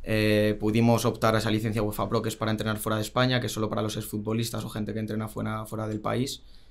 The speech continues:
Entonces, bueno, yo pensaba que nivel tres era como lo mismo de licencia uefa Pro, pero,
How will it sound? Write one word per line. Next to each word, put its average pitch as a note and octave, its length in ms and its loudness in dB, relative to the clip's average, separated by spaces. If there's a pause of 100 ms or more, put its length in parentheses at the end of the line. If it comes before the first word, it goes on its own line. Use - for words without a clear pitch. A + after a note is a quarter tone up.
(380)
Entonces, G#2 300 -4
bueno, G#2 220 0
yo G#2+ 120 0
pensaba A#2 280 6
que A2+ 60 2
nivel A#2 240 4
tres A2+ 160 0
era A2+ 240 4
como A2+ 220 4
lo A2 60 4
mismo A2+ 260 2
de A2 260 2
licencia A2+ 320 -2
uefa A2 260 -2
Pro, A#2+ 200 2
pero, A2 340 0